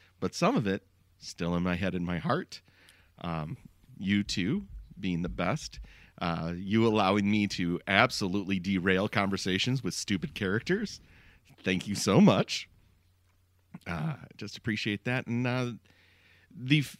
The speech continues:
the fact that we've been able to connect with people about something that was important to them when they were young,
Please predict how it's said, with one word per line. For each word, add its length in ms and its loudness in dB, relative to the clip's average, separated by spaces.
the 300 -4
fact 560 0
that 200 4
we've 180 4
been 140 2
able 180 0
to 100 -2
connect 400 0
with 160 -2
people 440 0
about 460 2
something 460 -2
that 160 -2
was 140 -4
important 420 2
to 100 -2
them 280 0
when 140 0
they 80 -2
were 120 -2
young, 500 -2